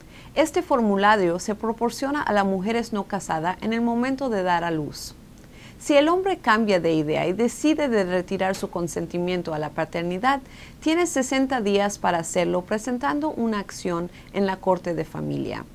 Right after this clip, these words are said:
Cualquiera de las partes puede presentar una acción ante la corte de familia dentro de un año para cambiar la paternidad, pero es muy poco probable que el tribunal de familia permitirá el cambio.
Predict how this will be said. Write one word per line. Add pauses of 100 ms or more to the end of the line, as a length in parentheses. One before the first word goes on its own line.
(600)
Cualquiera
de
las
partes
puede
presentar
una
acción
ante
la
corte
de
familia (260)
dentro
de
un
año
para
cambiar
la
paternidad, (420)
pero
es
muy
poco
probable
que
el
tribunal
de
familia (180)
permitirá
el
cambio.